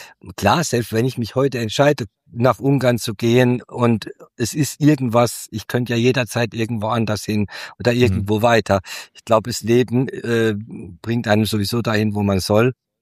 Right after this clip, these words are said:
Speaker 1: Aber, äh, wir sind hier hin und für mich war es klar, ich möchte, ja, ich möchte hier bleiben.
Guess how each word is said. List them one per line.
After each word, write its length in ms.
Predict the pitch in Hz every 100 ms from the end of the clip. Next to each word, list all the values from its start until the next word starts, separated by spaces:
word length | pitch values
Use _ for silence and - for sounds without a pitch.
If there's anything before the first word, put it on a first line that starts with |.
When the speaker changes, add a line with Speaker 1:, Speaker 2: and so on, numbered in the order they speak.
| _
Speaker 1:
Aber, 520 | - 104 113 113 117
äh, 360 | 110 110 110 101 _
wir 180 | 101 117
sind 240 | - 120
hier 140 | 117 101
hin 280 | 127 165
und 260 | - 120 113
für 260 | - - 101
mich 460 | 107 214 - -
war 160 | 120 110
es 200 | 101 -
klar, 320 | 101 120 143 - - - -
ich 100 | -
möchte, 540 | 113 120 - - 110 113 - _
ja, 240 | 104 90 - _
ich 60 |
möchte 280 | 101 95 -
hier 100 | 92
bleiben. 420 | - 80 82 85